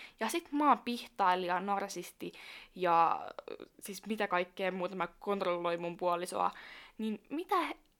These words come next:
hiivattia oikeesti? Et heti kun mies sanoo sen, niin sit hän on niin kun hyvä. Ja tää kävi tosi usein, et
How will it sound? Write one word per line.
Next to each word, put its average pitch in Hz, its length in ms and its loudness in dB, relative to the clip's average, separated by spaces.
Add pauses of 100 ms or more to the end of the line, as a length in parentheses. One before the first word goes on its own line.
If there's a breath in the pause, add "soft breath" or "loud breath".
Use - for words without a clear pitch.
(280)
hiivattia 220 580 2
oikeesti? - 720 -2 (160)
Et 208 200 0
heti 294 180 -2
kun 302 120 0
mies 254 420 -2
sanoo - 280 -4
sen, 180 200 -8
niin 190 80 -6
sit 226 200 -8
hän 233 380 2
on - 200 -4
niin 104 120 -10
kun - 240 -12
hyvä. - 240 -4 (480 loud breath)
Ja 190 120 0 (100)
tää 302 100 2
kävi 302 180 -2
tosi 285 260 -2
usein, 180 480 -6
et - 100 -6